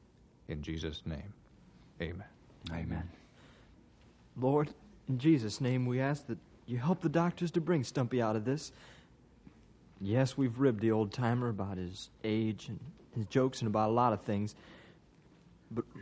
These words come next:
Speaker 3: really, Lord, we love him. We need his bright and happy outlook on life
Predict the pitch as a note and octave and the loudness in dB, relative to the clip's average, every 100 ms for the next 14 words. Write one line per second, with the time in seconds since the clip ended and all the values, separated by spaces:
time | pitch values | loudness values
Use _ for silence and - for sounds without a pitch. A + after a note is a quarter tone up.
0 | F#2 D#3 E3+ C#3+ B2+ C#3+ D3 C#3 D3+ C#3 | -4 8 10 10 8 8 8 6 6 6
1 | G2 F#2 G2 - - - - - - - | 2 -4 -8 -14 -20 -20 -20 -20 -20 -20
2 | - - - G3+ G#3 E3+ B2+ A#2 - - | -20 -14 2 6 8 8 6 4 -10 -20
3 | - - D#3+ D#3+ D3+ C3 A#2+ D3+ F3 D#3 | -20 0 8 10 8 4 4 6 6 8
4 | D#3 C#3+ B2 B2 A#2 A#2 B2 A2 | 6 6 4 2 0 4 4 2